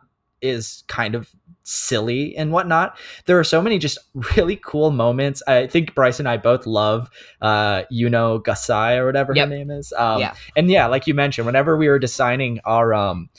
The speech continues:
Speaker 1: you know, our podcast logo, we wanted it to be, like, I literally sent an image of Yuno, um, to the graphic artist being like, "I want it to be, like, her eye peeking through a closet door or something." 'Cause
Speaker 2: <laughs>
Speaker 1: t-, you and I both, like,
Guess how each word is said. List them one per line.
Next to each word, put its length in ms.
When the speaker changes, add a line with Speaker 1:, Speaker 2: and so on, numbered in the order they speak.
Speaker 1:
you 100
know, 80
our 120
podcast 540
logo, 260
we 120
wanted 440
it 180
to 80
be, 180
like, 320
I 140
literally 480
sent 320
an 100
image 480
of 180
Yuno, 580
um, 460
to 500
the 100
graphic 420
artist 440
being 160
like, 280
"I 60
want 240
it 60
to 80
be, 100
like, 260
her 300
eye 400
peeking 320
through 200
a 40
closet 540
door 320
or 80
something." 420
'Cause 220
Speaker 2:
<laughs> 240
Speaker 1:
t-, 160
you 200
and 100
I 120
both, 300
like, 200